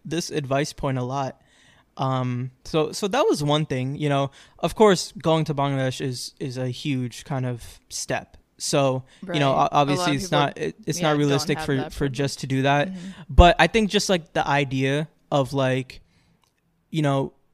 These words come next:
Speaker 1: where you might be now with just, like, saying that you're brown, understand that, like, the immersion is, is super important. So whether it is just, like,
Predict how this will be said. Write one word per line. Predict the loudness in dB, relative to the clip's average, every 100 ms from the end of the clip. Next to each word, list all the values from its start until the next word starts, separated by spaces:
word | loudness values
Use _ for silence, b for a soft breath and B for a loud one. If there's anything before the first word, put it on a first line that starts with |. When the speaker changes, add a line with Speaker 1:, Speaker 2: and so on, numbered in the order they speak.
| -8
Speaker 1:
where | -2 0
you | 2
might | 2 2 0
be | -2
now | -2 -2 -2 -4 -4 -4
with | -6
just, | -4 -6 -4
like, | -4 -4 -8
saying | -6 -2 -2 -2
that | -2 -4
you're | -6
brown, | -4 -4 -4 -4 -10 B B B
understand | -2 -2 2 2 2
that, | 0 0
like, | 0 -2 -4 -10 -20 _ -12
the | -6 -2
immersion | 0 0 2 0 0 -2 -2
is, | -4
is | -6 -6
super | -6 -8 -6 -6
important. | -6 -6 -8 -8 -10
So | -6 -2
whether | 0 2 2
it | 0 -2 -2
is | -2 0 0 0 -4
just, | -4 -2
like, | 0 0 -2 -6